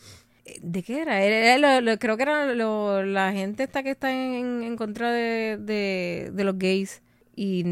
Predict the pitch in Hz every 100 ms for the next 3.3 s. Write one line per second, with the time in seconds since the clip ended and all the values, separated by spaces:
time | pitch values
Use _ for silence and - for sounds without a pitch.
0 | 175 - 175 170 - 196 190 185 233 226
1 | 196 202 - 202 185 208 220 220 190 208
2 | 208 - - _ _ 202 190 185 202 202
3 | 190 208 190